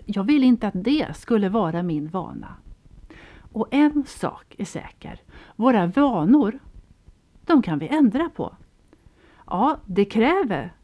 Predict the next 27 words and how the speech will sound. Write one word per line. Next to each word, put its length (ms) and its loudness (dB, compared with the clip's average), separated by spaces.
kräver 400 2
att 220 0
vi 40 2
har 60 2
blivit 320 0
medvetna 760 2
om 240 -6
dem. 260 -8
Så 120 -4
att 100 -8
vi 60 2
kan 160 0
göra 140 2
ett 140 -6
aktivt 680 -6
val, 280 -4
sätta 460 -2
mål 340 -4
och 220 -6
använda 440 -2
viljestyrka. 880 -6
Men 200 -2
det 120 0
går 400 -2
att 260 -10
ändra. 500 -6
Och 360 0